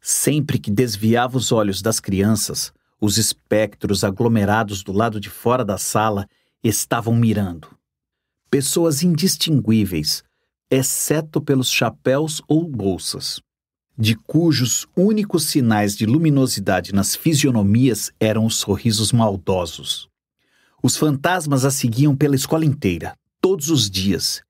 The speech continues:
Estavam com ela no ônibus, eram os pais, os colegas de trabalho, aonde quer que ela fosse. Até que, no final do sonho, as assombrações eram as crianças também.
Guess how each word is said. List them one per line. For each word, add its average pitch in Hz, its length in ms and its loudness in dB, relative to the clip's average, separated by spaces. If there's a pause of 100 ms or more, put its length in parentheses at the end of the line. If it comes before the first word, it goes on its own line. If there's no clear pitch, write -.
(180)
Estavam 120 500 -2
com 110 240 2
ela 104 180 0
no 101 180 0
ônibus, 113 580 0 (220)
eram 123 260 2
os - 160 -4
pais, 110 540 -2 (260)
os 156 100 2
colegas 135 480 0
de 110 120 -4
trabalho, 110 640 0 (280)
aonde 131 520 2
quer 139 300 0
que - 80 -2
ela 135 120 0
fosse. - 520 -6 (340)
Até 113 300 0
que, 98 340 -2 (560)
no 110 80 4
final 120 440 2
do 196 100 -4
sonho, 135 480 2 (340)
as 104 220 0
assombrações 113 1000 0 (340)
eram 117 280 2
as 127 140 0
crianças 113 600 0
também. 82 460 -4